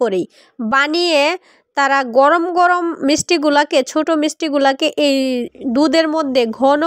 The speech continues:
করে জাল দিয়ে রাখা দুধের মধ্যে দিয়ে দিচ্ছে। দুধ খেয়ে ফুলে তারা, এটা হচ্ছে রসমলাই হয়ে যাবে।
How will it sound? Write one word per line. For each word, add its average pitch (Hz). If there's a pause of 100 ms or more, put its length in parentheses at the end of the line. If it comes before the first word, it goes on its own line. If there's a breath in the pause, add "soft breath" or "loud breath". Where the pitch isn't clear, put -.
(120)
করে 349 (200)
জাল 285 (160)
দিয়ে 320 (100)
রাখা 285 (100)
দুধের 285
মধ্যে 277 (120)
দিয়ে 269
দিচ্ছে। 277 (720 loud breath)
দুধ 311 (140)
খেয়ে 381 (100)
ফুলে 392 (280)
তারা, 262 (280)
এটা 294
হচ্ছে 330 (380)
রসমলাই 285
হয়ে 233
যাবে। 208